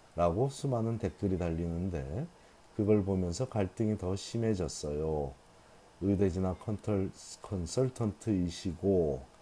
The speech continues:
한국 의대로 편입한 학생들도 있다는 글을 봤는데 혹시 그분들이 어떻게 사는지, 후회는 안 하는지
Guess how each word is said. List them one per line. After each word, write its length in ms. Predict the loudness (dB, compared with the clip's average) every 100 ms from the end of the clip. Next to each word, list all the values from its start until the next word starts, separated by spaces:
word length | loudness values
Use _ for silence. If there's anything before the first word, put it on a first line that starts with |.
| -20 -20 -12 -2
한국 400 | 0 2 0 0
의대로 340 | 0 0 -2
편입한 540 | -2 -2 -2 -4 -4
학생들도 760 | -4 -4 -2 -2 -2 -2 0 0
있다는 520 | 0 -2 -2 0 -2 -4
글을 240 | -2 -2
봤는데 800 | -2 -4 -4 -4 -4 -4 -4 -6 -8 -20 -20 -20 -20 -16 -8
혹시 300 | -4 -2 -2
그분들이 520 | 0 4 4 4 2
어떻게 440 | 2 0 -6 -4
사는지, 800 | -4 -2 -2 -2 -4 -6 -6 -6 -10 -4
후회는 360 | 0 0 0 -2
안 160 | -2
하는지 520 | -2 -2 -4 -8 -10